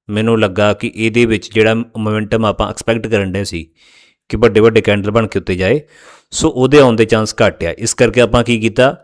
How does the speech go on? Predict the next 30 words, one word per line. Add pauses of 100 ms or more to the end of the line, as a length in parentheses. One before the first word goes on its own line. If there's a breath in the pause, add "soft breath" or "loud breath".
(220 soft breath)
ਸਟਾਪ
ਲਾਸ
ਨੂੰ
ਟ੍ਰੇਲ
ਕਰ
ਲਿਆ, (280)
ਬਾਹਠ
ਤੋਂ
ਆਪਾਂ
ਸਟਾਪ
ਲਾਸ
ਨੂੰ (200)
ਸਤਾਹਠ
'ਤੇ
ਲੈ
ਆਂਦਾ। (1400 soft breath)
ਸੋ
ਇਹਦੇ
ਵਿੱਚ
ਆਪਾਂ
ਨੂੰ
ਸਟਾਪ
ਲਾਸ
ਜਿਹੜਾ
ਦੇਣਾ
ਪਿਆ
ਕੇਵਲ
ਪੰਦਰਾਂ
ਪੁਆਇੰਟਾਂ
ਦਾ,